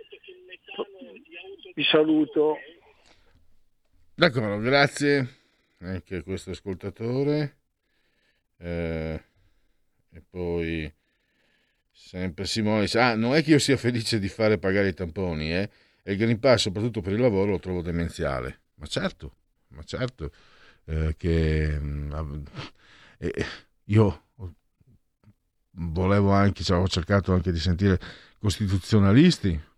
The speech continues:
Speaker 2: perché è lì che si, che si entra nel merito. Ma, mm, evidentemente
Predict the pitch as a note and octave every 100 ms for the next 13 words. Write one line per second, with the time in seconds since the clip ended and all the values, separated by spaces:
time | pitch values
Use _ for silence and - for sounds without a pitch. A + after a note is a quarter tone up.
0 | _ F2 D#2 F2+ A#2 D3+ G2+ F#2 - -
1 | E2+ E2 C2+ - - - - _ - F#2+
2 | F#2+ F#2 F2+ F2 E2+ E2+ D2+ C2 C#2 -
3 | D2 - _ _ _ _ _ _ _ _
4 | - - _ _ _ _ _ E2+ E2+ F2
5 | E2+ E2 E2 E2 E2 E2 - _ _ F2+
6 | F2 F2+ G2 A2+ G#2 G#2+ A#2+ - A2 F#2
7 | D#2+ D2+ B1 A#1 - -